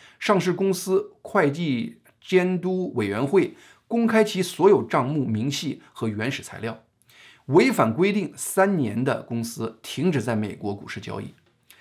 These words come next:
任何人都知道，中共是绝对不会允许中国企业给美国监管机构共享这样的细节信息的。不过，这个法规要变得可执行，还需要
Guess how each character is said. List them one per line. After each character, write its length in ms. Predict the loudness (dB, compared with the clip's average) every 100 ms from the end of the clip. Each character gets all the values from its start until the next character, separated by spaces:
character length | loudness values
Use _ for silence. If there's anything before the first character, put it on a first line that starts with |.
| _ _
任 220 | 0 2
何 140 | 2
人 100 | 0
都 140 | 0 -2
知 100 | -2
道， 120 | -6
中 260 | 0 4 4
共 160 | 4
是 140 | 2 -2
绝 280 | 0 2
对 140 | 2 2
不 140 | 0
会 140 | 0 0
允 220 | 0 -2
许 300 | -4 -12 -12
中 200 | -6 -2
国 120 | -2
企 260 | -2 -6 -4
业 120 | -4
给 280 | -2 -8 -8 -6
美 320 | 2 4 4 2
国 260 | 6 6
监 420 | 6 0 0 -2
管 280 | -4 -8 -10
机 220 | -8 -6
构 260 | -2 -2 -2 -10
共 180 | -4 -2
享 200 | -2 -4
这 120 | -2 0
样 140 | 0
的 80 | -4
细 280 | -8 -10 -8
节 160 | -8
信 200 | -6 -8
息 200 | -8 -8
的。 140 | -10 -14 _ _ _ _ -20 _
不 120 | -2 0
过， 200 | 0 0
这 80 | 0
个 80 | 0
法 240 | 0 -2
规 380 | 0 0 0 -6 0
要 140 | 2
变 200 | 4 2
得 60 | 2
可 200 | -2 -10
执 180 | -6 -6
行， 260 | -4 -6
还 160 | 0 0
需 200 | 0 4
要 320 | 6 6 2